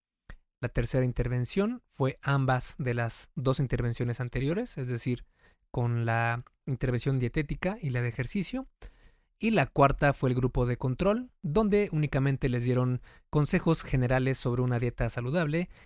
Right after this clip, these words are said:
y niveles saludables de actividad física, basados en las recomendaciones del Fondo Mundial para la Investigación del Cáncer de dos mil diez, dos mil siete.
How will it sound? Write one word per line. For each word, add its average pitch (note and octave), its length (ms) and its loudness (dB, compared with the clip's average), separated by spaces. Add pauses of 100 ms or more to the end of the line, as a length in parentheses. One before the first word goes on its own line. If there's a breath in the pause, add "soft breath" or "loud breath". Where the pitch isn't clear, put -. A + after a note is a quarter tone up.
(120)
y E3+ 100 0
niveles C3+ 360 4
saludables B2 640 -2
de B2+ 80 -2
actividad B2 500 -2
física, G#3 480 0 (220)
basados D#3+ 540 2
en C#3+ 60 2
las C3 100 2
recomendaciones B2+ 840 -2 (360 loud breath)
del C#3 800 2
Fondo C3 340 2
Mundial C3 600 2
para B2+ 200 2
la A#2+ 140 0
Investigación B2+ 560 -2
del B2 140 -2
Cáncer - 440 -4 (100)
de D3+ 220 0
dos C3+ 160 -2
mil B2 180 0
diez, B2 280 -2
dos C3+ 240 0
mil D3 180 0 (100)
siete. - 540 -2